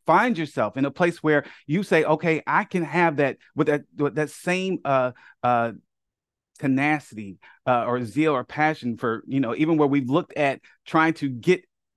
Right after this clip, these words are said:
deliver ourselves in some manners, trying to, um, get out of that, uh, g-, get into, uh, get to a place where we are able to be okay and do the things that we're supposed to do in God. We've, uh,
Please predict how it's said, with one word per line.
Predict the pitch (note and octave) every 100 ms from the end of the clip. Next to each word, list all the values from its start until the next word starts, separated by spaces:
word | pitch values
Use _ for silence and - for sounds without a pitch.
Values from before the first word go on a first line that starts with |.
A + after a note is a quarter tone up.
| _ -
deliver | B2+ D#3+ F3 C#3
ourselves | B2 - A#2+ F#2 F2+
in | A2+
some | - A#2 G#2+
manners, | G2 F#2 C2+ _ - - -
trying | E3 D#3 D#3
to, | - C#3+ C3+ B2
um, | A#2+ A#2 A2 G#2 - _ _ _ _ _ _ _ - G#2+
get | E3+ F3+ -
out | D3+ D#3 -
of | C3+ C3 B2 - -
that, | - B2 B2+ -
uh, | B2+ A2+
g-, | A#2 A2 C#3+
get | A2 A2+ G3 G3
into, | F3 F3+ - E3+ B2
uh, | C#3 C3 C3+ G2+
get | A#2 D#3+
to | - E3
a | D#3
place | E3+ D#3+
where | - C3+
we | B2
are | C#3+
able | C#3 C#3+ C#3+
to |
be | B2 G#2+ D3 D#3
okay | C#3 B2+ B2+
and | A#2 A2
do | C3 E3
the |
things | D3+ C#3+ B2
that | F#2+
we're | A#2
supposed | B2 B2+ C#3
to | A#2
do | A2+ A#2 -
in | F3 G3+
God. | C3 A2 G2+ - - - _ _ _ _
We've, | G#2+ D3+ E3+ C3+ _ _ -
uh, | B2+ B2 A#2